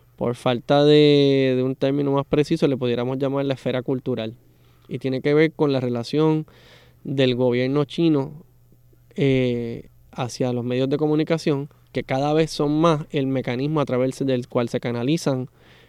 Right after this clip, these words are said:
el conocimiento del exterior, pero también el entendimiento, el sentido de, de, de la misma población china, de lo que le llaman, lo que se llama la esfera pública, ¿no?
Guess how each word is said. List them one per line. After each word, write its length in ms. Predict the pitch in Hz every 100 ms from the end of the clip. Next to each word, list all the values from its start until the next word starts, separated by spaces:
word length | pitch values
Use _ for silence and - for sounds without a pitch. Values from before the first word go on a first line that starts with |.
| _
el 140 | 151 131
conocimiento 640 | 135 135 139 131 135 160
del 120 | 160
exterior, 500 | 170 - 185 180 180 185 _ _
pero 200 | 165 170
también 640 | 175 175 175 175 160 165 -
el 280 | 147 131 123 -
entendimiento, 1200 | 139 123 127 127 123 123 131 160 170 - 143 143 - _ _ _
el 140 | 131
sentido 760 | - 127 123 - 165 165 143 -
de, 540 | - 139 135 123 120 123
de, 280 | 127 120 117
de 180 | 123
la 80 | 117
misma 260 | 123 131 143
población 480 | 147 147 151 156 156
china, 380 | 170 139 131 - - - - - _
de 160 | 139 123
lo 100 | 123
que 140 | 127
le 140 | 120
llaman, 1040 | 120 120 123 127 135 139 135 131 123 113 - - -
lo 140 | 175
que 100 | -
se 100 | 117
llama 220 | 123 135 151
la 120 | 135
esfera 320 | - 139 139
pública, 420 | 139 127 117 117
¿no? 180 | 113 190